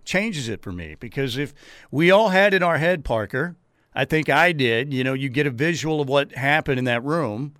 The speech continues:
in your mind, and it's Cale going, "All right, man, if we're not paying attention here, let me see that laptop. All right, well, here we go, blah, blah, blah, blah, blah. Oh, my gosh, I just said that." Boom.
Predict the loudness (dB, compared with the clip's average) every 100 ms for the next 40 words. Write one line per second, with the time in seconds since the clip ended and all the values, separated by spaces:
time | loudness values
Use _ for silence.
0 | -10 -6 -4 -2 -4 -4 -6 -6 -4 -2
1 | -2 -4 -10 _ _ -2 0 0 -2 -2
2 | 0 4 4 2 -2 -2 -4 -2 -2 0
3 | -2 -2 -4 -4 -4 -4 -4 -6 -6 -6
4 | -4 -2 -2 -4 -4 -4 -4 -4 -6 -4
5 | -2 0 2 0 0 0 0 -2 -8 -20
6 | _ _ 4 4 6 4 4 4 4 2
7 | 2 2 0 4 4 6 4 2 0 -4
8 | -4 -4 -4 -4 -4 -4 -6 -10 -12 _
9 | -2 -2 -6